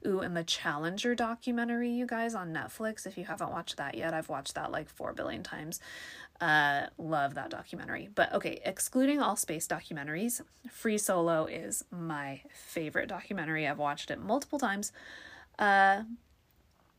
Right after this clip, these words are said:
if you don't know what Free Solo is, it is a documentary about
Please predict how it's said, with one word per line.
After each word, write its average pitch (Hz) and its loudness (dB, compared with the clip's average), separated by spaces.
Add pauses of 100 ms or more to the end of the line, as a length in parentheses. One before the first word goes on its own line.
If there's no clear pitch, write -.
(140)
if 214 -2
you 220 4
don't 208 2
know 220 2
what 214 0
Free 190 0
Solo 165 4
is, 147 -2
it 160 -6
is 156 -4
a 160 -2
documentary 160 0
about - -6